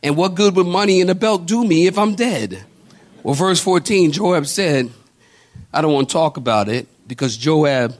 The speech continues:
knew the guy was right. Joab took three spears or javelins and put it in the heart of Absalom. Now, in Hebrew, in the Hebrew, Hebrew language, when the heart is mentioned,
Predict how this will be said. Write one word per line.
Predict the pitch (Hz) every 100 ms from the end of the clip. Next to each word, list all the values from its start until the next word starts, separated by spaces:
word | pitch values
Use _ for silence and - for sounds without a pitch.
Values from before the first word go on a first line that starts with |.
| _
knew | - 131 147 139 120
the | 120
guy | 127 117
was | 107 101
right. | 117 127 110 90 - - _ _ _ _ -
Joab | 135 139 131
took | - 123
three | - 143 139 127
spears | - - - 135 120 110
or | 113
javelins | 101 135 135 139 127 107 101
and | 101
put | - 135
it | 131 139
in | 131
the | 127
heart | - 123 113 -
of | 117 -
Absalom. | 131 127 - 101 85 - - - -
Now, | 135 107 - - _
in | - 170 165 156 143
Hebrew, | - - 254 233 127 110 135 -
in | 156
the |
Hebrew, | 156 190 190 170 - 202 214
Hebrew | - 202 196
language, | 143 156 151 107 117 - - - _
when | - 170 160 156 156
the | 151 156
heart | 156 156 208 233 - -
is | 147 135
mentioned, | 131 113 113 117 117 117